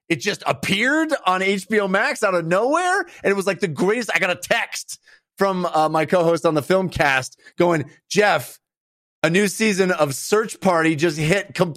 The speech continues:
the entire season just hit H B O Max." And I was like, "What? What?" Ah, I love Search Party. There's no other show like it.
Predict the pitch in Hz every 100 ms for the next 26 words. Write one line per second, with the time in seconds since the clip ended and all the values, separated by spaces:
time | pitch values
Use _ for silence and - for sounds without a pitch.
0 | - 180 202 214 262 233 302 302 226 214
1 | 196 - 233 190 240 226 240 - 269 240
2 | 277 269 - 220 190 202 180 - - -
3 | _ _ 143 147 151 147 202 466 523 640
4 | 640 - - _ _ _ - 165 202 403
5 | 554 605 - - _ _ _ _ - 127
6 | 98 82 69 - - 139 143 151 131 -
7 | 147 131 - 143 131 135 135 139 - _
8 | _ _ - 131 123 143 147 190 220 226
9 | 214 - 214 196 180 175 180 185 180 -